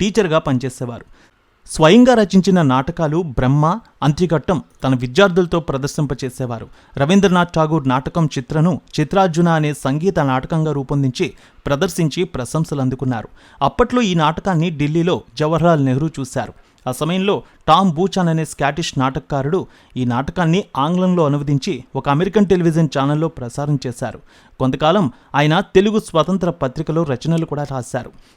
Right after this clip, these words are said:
సినిమాలు ఇష్టం ఉండడంతో ప్రముఖ దర్శకుడు కేవీ రెడ్డి డైరెక్ట్ చేసిన యోగి వేమన, భక్త పోతన చిత్రాలను చూసి స్ఫూర్తి పొందారు ఇండస్ట్రీలోకి వెళ్లాలని. వెంటనే దర్శకుడు కావాలన్న కోరికతో చెన్నై రైలు ఎక్కారు. ఆ తర్వాత కొన్నాళ్లకు తాను అభిమానించే కేవీ రెడ్డి దగ్గరే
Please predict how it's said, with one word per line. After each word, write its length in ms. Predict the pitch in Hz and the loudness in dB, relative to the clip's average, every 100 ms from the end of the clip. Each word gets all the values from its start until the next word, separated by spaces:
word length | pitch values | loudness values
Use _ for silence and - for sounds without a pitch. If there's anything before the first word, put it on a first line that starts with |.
| - | -8
సినిమాలు 400 | - 220 262 233 | 2 4 6 4
ఇష్టం 280 | - 202 190 | 0 -2 0
ఉండడంతో 480 | 165 165 165 147 - - | 2 0 2 -2 -2 -2
ప్రముఖ 240 | 156 180 190 | 0 2 2
దర్శకుడు 440 | 170 165 165 156 | 0 -2 -2 -2
కేవీ 340 | - 156 165 | -2 -4 0
రెడ్డి 240 | 170 160 160 | 0 0 -2
డైరెక్ట్ 380 | 147 143 135 156 | -2 -4 -6 -8
చేసిన 360 | 139 185 147 - _ - | -4 -2 -4 -6 _ -8
యోగి 260 | 139 185 185 | 2 2 2
వేమన, 400 | 156 151 151 170 - - | 0 0 0 -2 -6 -4
భక్త 280 | 135 139 196 | -4 0 -2
పోతన 420 | 170 160 165 151 131 | -2 -2 0 -2 -2
చిత్రాలను 400 | 131 147 151 151 139 | -8 -4 -2 -2 -4
చూసి 280 | 139 196 123 - - | -2 -4 -4 -12 -20
స్ఫూర్తి 440 | - - 220 - | -14 -4 -4 -2
పొందారు 440 | 180 151 139 135 160 | -2 0 0 0 0
ఇండస్ట్రీలోకి 640 | 139 139 - 151 143 139 | 0 -2 -6 -4 -4 -4
వెళ్లాలని. 440 | 127 120 123 120 120 - - - | -6 -6 -6 -8 -10 -14 -20 -6
వెంటనే 320 | 139 151 202 220 | -2 2 4 4
దర్శకుడు 420 | 165 165 196 196 | 2 0 0 0
కావాలన్న 460 | 180 170 165 160 | 2 0 2 0
కోరికతో 520 | 147 143 143 - 170 - - - - | -2 -4 -4 -2 -4 -4 -18 -8 -2
చెన్నై 220 | 170 185 | 2 2
రైలు 240 | 147 135 151 | 0 -2 -2
ఎక్కారు. 440 | 131 - 117 107 - _ - | -4 -6 -10 -12 -20 _ -2
ఆ 60 | |
తర్వాత 340 | 143 160 220 233 | 0 2 2 0
కొన్నాళ్లకు 600 | - 180 170 175 175 202 | 0 2 4 2 0 0
తాను 280 | 202 165 160 | 2 2 0
అభిమానించే 580 | 131 175 175 170 - 165 | -2 0 0 0 -2 -4
కేవీ 380 | - 143 160 175 | -4 -4 0 0
రెడ్డి 200 | 160 147 | 0 -2
దగ్గరే 380 | 143 170 160 | -4 -2 -4